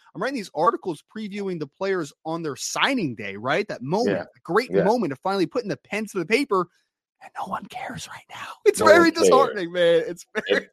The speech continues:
Speaker 1: disheartening.
Speaker 2: then, like, literally, once the bowl game is over,
Speaker 1: Yes.
Speaker 2: literally it's twenty-four reporting
Speaker 1: Yep.
Speaker 2: and twenty-six kids showing up in January and February.
Speaker 1: It's
Speaker 2: It's
Speaker 1: wild.
Speaker 2: crazy.
Speaker 1: It's
Speaker 2: It's
Speaker 1: wild.
Speaker 2: crazy.
Speaker 1: It, it's,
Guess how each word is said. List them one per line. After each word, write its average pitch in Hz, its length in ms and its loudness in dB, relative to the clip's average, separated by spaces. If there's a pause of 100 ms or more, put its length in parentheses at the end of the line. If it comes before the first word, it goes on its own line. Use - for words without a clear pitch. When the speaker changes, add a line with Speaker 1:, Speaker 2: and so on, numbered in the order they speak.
(160)
Speaker 1:
disheartening. 113 260 10
Speaker 2:
then, 147 160 10
like, 113 280 6
literally, 110 640 6
once 110 300 0
the 104 100 0
bowl 120 340 6
game 95 280 -4
is 78 120 -4
over, 71 440 -4 (600)
Speaker 1:
Yes. 117 280 -10
Speaker 2:
literally 92 760 4
it's 85 360 0 (840)
twenty-four 117 540 0
reporting 117 640 0 (420)
Speaker 1:
Yep. 117 100 -6
Speaker 2:
and 90 160 -2
twenty-six 110 640 -4
kids 90 380 -4
showing 87 400 -6
up 85 200 -4
in 78 100 -6
January 80 500 -2
and 76 100 -8
February. 65 500 -6 (300)
Speaker 1:
It's - 120 -20
Speaker 2:
It's 139 120 6
Speaker 1:
wild. - 140 -8
Speaker 2:
crazy. 139 400 4 (320)
Speaker 1:
It's 123 100 -2
Speaker 2:
It's 139 80 4
Speaker 1:
wild. 139 200 6
Speaker 2:
crazy. - 340 0 (360)
Speaker 1:
It, 143 140 -2
it's, 165 240 -2